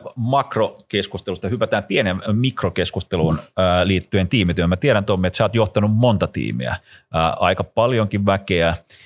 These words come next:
niin, ää, ihan meille tiedos kuuntelijoille, niin,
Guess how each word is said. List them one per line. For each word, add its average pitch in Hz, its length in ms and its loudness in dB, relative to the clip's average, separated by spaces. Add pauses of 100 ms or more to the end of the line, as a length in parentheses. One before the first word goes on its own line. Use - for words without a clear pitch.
(140)
niin, 87 640 2
ää, 87 160 2
ihan 160 220 4
meille 117 260 2
tiedos 92 360 0
kuuntelijoille, 78 600 0
niin, 73 340 0